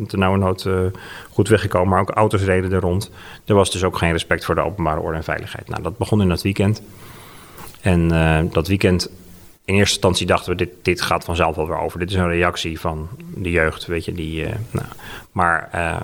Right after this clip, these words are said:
op zaterdag ging het door. Op zondag ging het ook door. En ik had gezegd, "Op zondag, als het op zondag doorgaat, dan, dan is dat daar de streep." En op zondag ging het door. Toen ben ik op maandagavond zelf gaan kijken in, eh, Langdonk. En toen zag ik iets gebeuren waar ik voor vreesde.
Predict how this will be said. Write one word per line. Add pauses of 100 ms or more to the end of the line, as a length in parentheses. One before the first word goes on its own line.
(120)
op
zaterdag
ging
het
door. (260)
Op
zondag
ging
het
ook
door.
En
ik
had
gezegd, (680)
"Op
zondag,
als
het
op
zondag
doorgaat,
dan,
dan (120)
is
dat
daar
de
streep." (120)
En
op
zondag
ging
het
door. (460)
Toen
ben
ik
op
maandagavond
zelf
gaan
kijken
in,
eh,
Langdonk.
En
toen
zag
ik
iets (180)
gebeuren (400)
waar
ik
voor
vreesde.